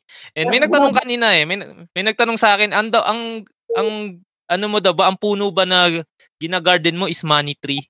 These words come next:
Speaker 1: Kasi ang dami daw pera. <laughs>
Speaker 2: You know, you know the reason, bro, kung bakit ganun ako ka-, ako na magtrabaho? Because I, I really do believe
Speaker 1: Mm.
Speaker 2: that work is a blessing. It's not a
Speaker 1: Okay.
Speaker 2: curse. Kung hindi ka magtrabaho, okay, Bible again.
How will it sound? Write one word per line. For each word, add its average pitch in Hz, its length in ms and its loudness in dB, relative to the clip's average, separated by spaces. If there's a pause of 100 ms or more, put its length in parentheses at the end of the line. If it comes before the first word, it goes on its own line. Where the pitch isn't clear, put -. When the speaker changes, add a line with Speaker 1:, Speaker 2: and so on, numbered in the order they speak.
Speaker 1:
Kasi 156 240 -6
ang 147 80 -2
dami 139 240 -2
daw 135 80 -4
pera. - 240 -10
<laughs> - 1080 -12 (720)
Speaker 2:
You 233 80 0
know, - 400 2
you 254 80 2
know 285 160 4
the 240 80 6
reason, 226 400 0
bro, 226 160 2
kung 202 80 -2
bakit 175 560 0
ganun 156 320 0
ako 151 320 -2
ka-, 127 480 2 (480)
ako 139 240 -4
na 139 80 0
magtrabaho? 135 480 0
Because 190 320 0
I, 196 240 2
I 190 140 0
really 294 180 2
do 208 80 -2
believe 175 300 -2
Speaker 1:
Mm. - 20 4
Speaker 2:
that 147 160 0
work 160 240 0
is 151 80 -10
a 135 140 -4
blessing. 127 680 -6 (320)
It's - 160 -8
not 220 240 0
a 110 80 -2
Speaker 1:
Okay. 107 320 -10
Speaker 2:
curse. - 160 -20 (320)
Kung 247 160 -2
hindi 262 320 4
ka 294 80 6
magtrabaho, 185 960 2
okay, 151 480 -6
Bible 156 480 2
again. 135 320 -2